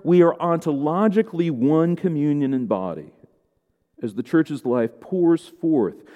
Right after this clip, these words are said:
not from our intentions and not even from our being together, but from the side of Jesus at the Father's right hand. We gain our identity from his wounds.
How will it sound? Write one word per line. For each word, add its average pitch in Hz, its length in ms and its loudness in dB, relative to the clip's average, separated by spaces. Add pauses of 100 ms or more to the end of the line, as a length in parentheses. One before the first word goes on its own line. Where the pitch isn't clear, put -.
(140)
not 165 320 -2
from 170 220 -4
our 117 160 0
intentions 156 720 -6 (200)
and 131 180 -2
not 165 240 0
even 226 240 2
from 160 220 -4
our 143 120 2
being 170 520 0
together, 90 520 -4 (220)
but 143 180 0
from 139 200 0
the 120 80 -2
side 185 840 -6
of 113 220 -4
Jesus 120 840 -6 (680)
at 117 140 -8
the 113 60 -12
Father's 135 520 -6
right 107 260 -2
hand. 98 480 -14 (1000)
We 160 220 0
gain 180 420 2
our 147 240 -2
identity 135 760 -2 (180)
from 165 320 -2
his 139 300 -6
wounds. 107 840 -4